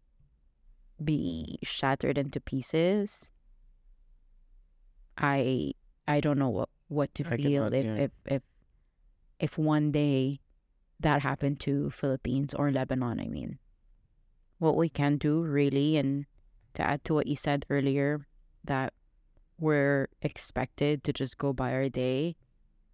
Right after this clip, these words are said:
Speaker 1: Every time I wake up, I try not to think of it that way. I try to say, "I get to work today so that at least I can give something back."
Speaker 2: Mm-hmm.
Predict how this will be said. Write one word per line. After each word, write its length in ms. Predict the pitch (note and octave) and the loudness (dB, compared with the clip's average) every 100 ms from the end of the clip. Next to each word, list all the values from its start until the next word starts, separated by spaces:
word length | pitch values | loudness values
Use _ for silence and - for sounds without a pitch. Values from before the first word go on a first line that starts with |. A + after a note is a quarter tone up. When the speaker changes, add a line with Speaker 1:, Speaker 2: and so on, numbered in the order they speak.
| - | -2
Speaker 1:
Every 220 | E3 D#3 | 0 2
time 260 | E3 F3+ F3 | 2 2 2
I 100 | D#3 | 2
wake 280 | C#3+ C#3+ - | 2 0 -2
up, 240 | C3+ D#3+ E3 _ _ _ _ _ _ _ _ _ - | 0 -2 -4 _ _ _ _ _ _ _ _ _ -2
I 100 | D#3 | 0
try 300 | - - D3+ | 0 2 2
not 260 | D#3 D3 - | 4 2 0
to 80 | D3+ | -2
think 240 | D3 C#3 | 0 0
of 100 | D3 | 0
it 140 | D3+ | 0
that 180 | C#3 C3+ | 0 -2
way. 200 | C#3 C#3+ | 0 0
I 140 | - C#3+ | 0 -4
try 220 | - C#3 | -2 -2
to 100 | C#3+ | -2
say, 460 | - C#3+ C#3 C#3+ C#3+ _ _ _ _ _ _ _ | -2 0 0 0 -4 _ _ _ _ _ _ _
"I 100 | D3+ | -2
get 360 | D3 B2 D3 - | 0 2 0 2
to 100 | F3 | 0
work 300 | D3+ D3 - | 2 0 -2
today 640 | - C#3 C3+ B2+ D3 F#3 - _ _ _ _ _ _ _ _ _ _ _ | -8 -2 0 2 2 0 -4 _ _ _ _ _ _ _ _ _ _ _
so 260 | - D#3 | -2 2
that 260 | C#3 B2+ - | 2 2 -2
at 80 | - - - | -4 -6 0
least 440 | D3+ D3+ D#3 - | 2 2 0 -4
I 140 | - C#3+ | -2 -2
can 200 | - C#3+ | 0 -2
give 260 | C3 C#3 B2+ | 0 -2 -2
something 500 | - C#3 C#3+ C3 C3 | -2 -2 0 0 0
back." 280 | - - - _ - - - - - - | 0 -4 -8 _ -20 -20 -20 -20 -20 -20
Speaker 2:
Mm-hmm. 200 | A#2+ A#2 | -20 -20